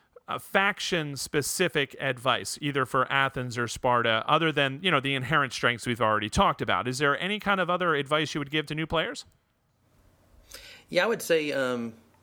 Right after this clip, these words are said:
Speaker 2: really explore the game. There's, we've, we've been, uh, focusing on the, um, combat system in this game. There's also a trading mechanism in this game where you're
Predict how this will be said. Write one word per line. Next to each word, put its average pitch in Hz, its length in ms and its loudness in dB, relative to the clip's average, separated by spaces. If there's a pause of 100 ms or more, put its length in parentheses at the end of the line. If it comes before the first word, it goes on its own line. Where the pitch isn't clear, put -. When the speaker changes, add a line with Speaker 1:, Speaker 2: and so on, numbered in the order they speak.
(600)
Speaker 2:
really 175 260 2
explore 135 380 0
the 117 80 0
game. 107 260 0
There's, 135 340 0 (200)
we've, 147 260 2
we've 147 160 2
been, 123 340 -2
uh, 117 140 4
focusing 117 440 0
on 107 200 0
the, 95 420 0 (160)
um, 95 280 -2
combat 120 560 0 (400)
system - 380 -2
in 120 180 -2
this 113 140 -4
game. 123 260 0 (320)
There's 170 180 0
also 147 540 0
a 107 380 -2 (120)
trading 131 460 0
mechanism 98 380 -2
in 95 40 -6
this 92 100 -6
game 98 220 -2
where 98 100 -2
you're 117 320 0